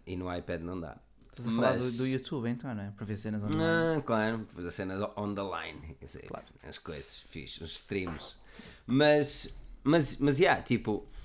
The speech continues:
Speaker 1: acho que, acho que, acho que a Apple, acho que a Apple,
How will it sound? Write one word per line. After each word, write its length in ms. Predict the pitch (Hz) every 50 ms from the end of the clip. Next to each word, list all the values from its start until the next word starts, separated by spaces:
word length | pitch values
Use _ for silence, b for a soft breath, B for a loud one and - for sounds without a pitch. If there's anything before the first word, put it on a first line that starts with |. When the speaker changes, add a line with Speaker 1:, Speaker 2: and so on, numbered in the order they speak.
| B B B B B B B B B -
Speaker 1:
acho 380 | - 120 139 143 - - -
que, 260 | - 143 143 143 139 -
acho 260 | - 120 120 - -
que, 560 | - 123 123 120 117 113 110 - - - - - - - -
acho 180 | 117 127 -
que 80 | - 147
a 60 | 143
Apple, 160 | 139 139 147 127
acho 200 | - 131 131 131
que 80 | - 131
a 60 | 123
Apple, 320 | 117 - 123 120 117 110